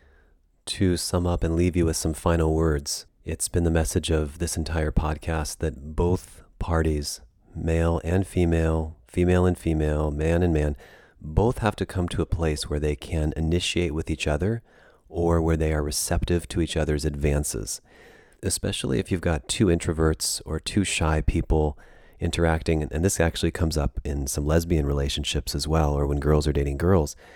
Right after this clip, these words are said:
if neither person is used to making the first move, someone's got to do it. And it can be fun. It can really be exciting, especially if you know that the person is into you.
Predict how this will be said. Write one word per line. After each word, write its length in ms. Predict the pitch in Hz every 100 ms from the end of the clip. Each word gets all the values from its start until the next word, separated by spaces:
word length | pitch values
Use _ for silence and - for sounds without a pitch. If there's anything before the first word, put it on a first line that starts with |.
| - _ _
if 180 | - 87
neither 320 | 85 92 101
person 360 | 98 98 95 92
is 140 | 82
used 220 | 85 92 -
to 60 |
making 320 | 90 85 92
the 60 | 87
first 340 | - 85 82
move, 360 | 87 107 95 82 -
someone's 760 | - - 82 78 80 90 92 - -
got 340 | 78 73 -
to 100 | -
do 220 | 78 90 123
it. 160 | - - - - - _
And 340 | - 95 92 - _ -
it 140 | 104
can 120 | -
be 120 | 104 98
fun. 580 | - - 117 80 67 -
It 120 | 80
can 180 | 95 80
really 260 | 90 104
be 120 | 92
exciting, 480 | 92 - - 95 80
especially 360 | - - 101 120
if 100 | 113
you 80 | 90
know 160 | 82
that 120 | 85
the 80 | -
person 480 | - - 85 - 87
is 120 | 76
into 320 | 80 113 -
you. 180 | 73 71